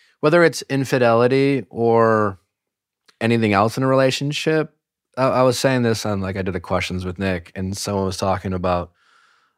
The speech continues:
um, a frustration with their partner. I mean, like, you have to, you, people say they're gonna change all the time,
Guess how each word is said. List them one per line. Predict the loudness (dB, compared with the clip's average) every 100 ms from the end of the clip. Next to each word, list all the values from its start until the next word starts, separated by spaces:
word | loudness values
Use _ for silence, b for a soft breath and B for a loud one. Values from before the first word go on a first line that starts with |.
| _ -12
um, | -8 -6 -6
a | -4 -4
frustration | -2 -2 0 0 0 -2 -4
with | -4
their | -6
partner. | -6 -6 -6 -6 -10 -4
I |
mean, | -2 2
like, | 2 0 -4
you | -2
have | 0 -2 -6
to, | _ -8
you, | -8 -8 _
people | -4 0 2
say | 4 4
they're |
gonna | 4 0
change | -2 -2 -2
all | -2
the | -4
time, | -4 -8 -10 -18